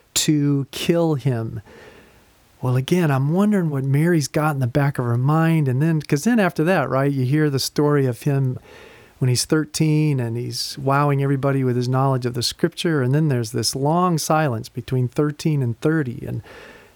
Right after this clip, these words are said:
you wonder what's still in the back of the heart and mind of Mary. And does she still remember what Simeon said? And remembering that, "Whoa, this thing didn't start off quite like I thought. In fact, Herod didn't come down to worship. Herod searched for him to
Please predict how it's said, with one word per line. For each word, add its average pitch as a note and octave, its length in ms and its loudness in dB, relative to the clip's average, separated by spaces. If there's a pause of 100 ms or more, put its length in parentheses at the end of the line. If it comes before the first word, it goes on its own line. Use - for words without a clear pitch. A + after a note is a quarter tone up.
(100)
you B2+ 120 0
wonder A#3+ 260 2
what's G#3 200 -2
still F3+ 240 0
in E3+ 80 2
the C#3+ 80 0
back C#3+ 300 0
of C#3 80 -4
the B2+ 100 0
heart C#3 280 0
and C3 120 0
mind C3+ 280 2
of A#2+ 80 -2
Mary. B2+ 400 2
And A2 120 -2
does B2+ 120 0
she - 140 -4
still - 320 -4
remember F3 440 2
what B2 200 -2
Simeon C#3+ 500 2
said? C#3+ 380 0
And A2 80 0
remembering B2+ 480 0
that, A2 140 -2
"Whoa, D#3 480 0
this C#3+ 180 0
thing A3 220 0
didn't F#3+ 180 2
start C#3 380 0
off D#3+ 240 0
quite B2 200 -2
like B2 260 -2
I A#2 100 0
thought. G3 540 -2 (600)
In - 40 -20
fact, C3 220 0
Herod F#3 280 2
didn't D3 180 -2
come C#3 200 0
down C3 220 2
to A#2 80 0
worship. C3+ 440 0
Herod E3 280 2
searched - 340 -2
for D3+ 180 0
him D#3+ 80 2
to E3 100 -2